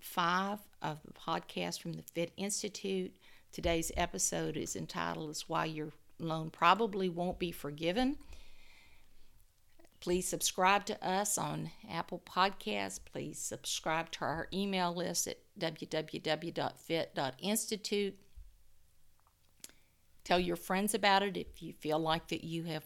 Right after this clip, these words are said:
learned anything here that is valuable to you. Please check out our show notes page. I always try to add some bonus content on the show notes page. I look forward to speaking to you again next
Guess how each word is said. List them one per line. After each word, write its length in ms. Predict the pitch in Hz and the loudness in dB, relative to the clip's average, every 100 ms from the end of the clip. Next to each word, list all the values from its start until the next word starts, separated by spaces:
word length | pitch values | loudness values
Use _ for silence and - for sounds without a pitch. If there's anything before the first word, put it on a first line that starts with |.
| - | 0
learned 320 | 156 180 180 | 2 2 2
anything 480 | 180 180 175 175 170 | 0 -2 -4 -4 -4
here 280 | 175 165 165 | -2 0 0
that 160 | 156 | -2
is 180 | 156 147 | -4 -6
valuable 680 | - 143 143 170 180 170 170 | 0 4 4 4 2 -2 -6
to 200 | - - | -2 0
you. 560 | 202 180 190 190 190 196 - - - - - - | 0 0 0 0 0 -4 -14 -20 -20 -20 -20 -10
Please 200 | - 190 | 2 2
check 300 | 185 - 170 | 4 2 4
out 180 | 165 165 | 6 6
our 140 | 160 147 | 4 0
show 300 | - 165 185 | 2 4 4
notes 340 | 185 185 - | 4 2 -2
page. 440 | - 180 175 175 | 0 2 2 0
I 100 | 151 | 0
always 280 | 117 127 180 | 2 2 2
try 260 | - 185 180 | 2 4 4
to 200 | 180 156 | 4 4
add 260 | 170 175 | 4 4
some 260 | - - 160 | 0 -2 -2
bonus 400 | 131 135 160 175 | 2 2 2 0
content 680 | - 180 180 - 175 170 - | 0 0 0 -2 -2 -2 -2
on 200 | 147 151 | -6 -6
the 80 | 151 | -4
show 260 | - 165 | -2 0
notes 320 | 175 175 170 - | 0 -2 -4 -8
page. 600 | - 175 175 175 170 - - - - - - - - - - - - - - - - - - - - - - - - - - - _ - - _ _ _ _ - _ _ - | -2 0 0 -2 -4 -12 -16 -20 -20 -20 -20 -20 -20 -20 -20 -20 -20 -20 -20 -20 -18 -16 -16 -18 -20 -20 -20 -20 -20 -20 -20 -20 _ -20 -20 _ _ _ _ -20 _ _ 0
I 60 | 160 | 2
look 220 | 160 160 | 2 -2
forward 380 | - 180 175 185 | 0 2 4 2
to 100 | 196 | 0
speaking 460 | - 202 190 180 180 | 0 -2 -2 -2 -2
to 160 | - | -2
you 180 | 180 170 | 0 0
again 480 | 165 175 175 175 165 | 0 2 2 2 2
next 340 | 160 - - | -2 -2 -6